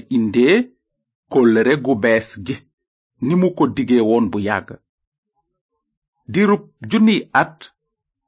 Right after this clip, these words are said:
Yàlla doon na laaj saraxi mala ngir baal doomi Aadama seeni bàkkaar. Loolu mooy kóllëre gu jëkk gi Yàlla dénk ay yonentam. Waaye Almasi bi mooy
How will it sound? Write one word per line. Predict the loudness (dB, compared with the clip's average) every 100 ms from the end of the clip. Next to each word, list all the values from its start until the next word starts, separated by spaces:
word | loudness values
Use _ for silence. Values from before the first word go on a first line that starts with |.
| _ -2
Yàlla | 2 4 4
doon | 2 2 0
na | 2
laaj | 0 2 2 0
saraxi | -6 -4 -2 -2 -2
mala | 0 2 2
ngir | 0 -2 -4
baal | -4 -2 0 0
doomi | -2 -2 -4
Aadama | -6 -6 -6 -8
seeni | -8 -10
bàkkaar. | -8 -10 -12 -16 -18 -20 _ _ _ _ _ -4
Loolu | 2 4 4
mooy | 2 0 0
kóllëre | 0 2 2 0
gu | -2
jëkk | -6 -8 _ -18 -18 _ _ _ _ _ -6
gi | -2
Yàlla | 0 2 0
dénk | -2 -2 0 0 -6 -6
ay | -4
yonentam. | -4 -6 -8 -10 -12 -14 _ _ _ _ _ _ _ _ _ _ _ _
Waaye | 2 4 4
Almasi | 2 2 0 -2
bi | -4
mooy | -2 0 2 2 -2